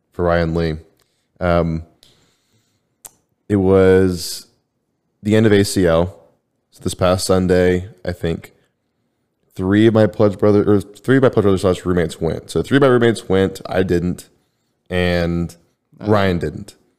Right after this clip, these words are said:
Speaker 2: I did not either.
Speaker 1: So Henry, Jacob, and Max come back from A C L pretty drunk. They were pretty drunk while we were there.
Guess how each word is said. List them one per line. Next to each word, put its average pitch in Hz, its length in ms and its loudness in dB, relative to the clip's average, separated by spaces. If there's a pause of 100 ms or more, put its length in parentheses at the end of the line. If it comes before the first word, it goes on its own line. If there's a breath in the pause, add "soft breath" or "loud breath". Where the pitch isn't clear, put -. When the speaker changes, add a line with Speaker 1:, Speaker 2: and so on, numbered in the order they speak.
Speaker 2:
I 104 140 -12
did - 120 -12
not - 240 -14
either. - 320 -18 (420)
Speaker 1:
So 87 600 0 (220)
Henry, 131 640 0 (1500)
Jacob, 95 480 2
and 85 160 0
Max 90 360 -2
come 104 160 -2
back 92 200 0
from 98 140 -4
A 90 120 0
C - 160 -4
L 82 120 0
pretty 90 240 -4
drunk. 80 400 -6
They 92 80 0
were 95 60 2
pretty 131 200 2
drunk 107 260 0
while 85 140 2
we 82 80 0
were 78 60 -2
there. 80 340 -2